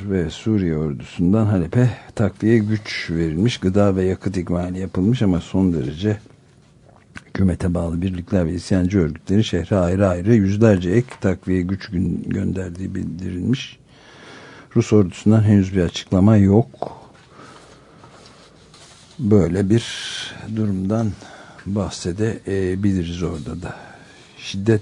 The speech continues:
durumları da dünyanın ve bölgemizden şiddet durumları da şimdilik bu kadarla, e, beraber.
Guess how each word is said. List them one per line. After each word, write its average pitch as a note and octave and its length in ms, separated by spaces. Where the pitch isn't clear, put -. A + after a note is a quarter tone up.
durumları F#2 680
da D#2+ 140
dünyanın F#2 680
ve F2+ 280
bölgemizden F#2+ 840
şiddet F#2 440
durumları E2 520
da A2+ 100
şimdilik G2 460
bu F#2+ 400
kadarla, F2 720
e, E2 460
beraber. G2 540